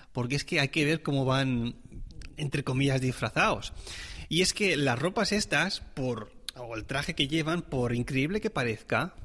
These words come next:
lo diseñó el mismísimo Miguel Ángel, ¿eh? Que en cualquier momento es que esculpía algo increíble, como te cosía un, un descosío, ¿sabes? Es decir, el diseño es del mismísimo Miguel Ángel, sí, el, el artista.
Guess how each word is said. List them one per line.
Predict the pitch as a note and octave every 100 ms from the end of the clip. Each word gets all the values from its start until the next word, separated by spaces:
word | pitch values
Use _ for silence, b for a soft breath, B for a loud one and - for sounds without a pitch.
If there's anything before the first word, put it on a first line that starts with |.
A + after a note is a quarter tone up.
| - - - - - - - - - -
lo | D3 D3
diseñó | D3+ - C3+ C#3+ F#3+ B B B -
el | D3
mismísimo | C#3 C3+ C3+ D3 E3 F#3 G3+ - - -
Miguel | E3 E3+ D3 C#3
Ángel, | B2+ B2 G2 F#2
¿eh? | G3 A#3+ - B B -
Que | D#3
en | D3+
cualquier | D3 D3+
momento | G3 F3+ F3
es | D#3 D#3+ -
que | D#3+
esculpía | - C#3 F#3 F3
algo | D#3 D3 C#3 C3+
increíble, | D#3 D3 E3+ F#3+ A3 A#3 A3+ A3+
como | A3 G#3
te | F#3
cosía | F3 E3 F#3+
un, | F3+ F3 E3 D3+ B B B B
un | E3
descosío, | D#3+ - D3+ - A#2 F#2
¿sabes? | - B2+ A3 C4+ D3+
Es | D3
decir, | C#3+ C3+
el | C#3
diseño | D3 C#3+ A3 A#3+
es | G#3
del | F#3+ F3+
mismísimo | D#3+ F#3+ G#3 A#3
Miguel | G3 D#3 C#3+
Ángel, | C#3 - G2 -
sí, | D3
el, | A#2 A2+
el | D3 C3+
artista. | B2 D#3+ C#3+ - G#2+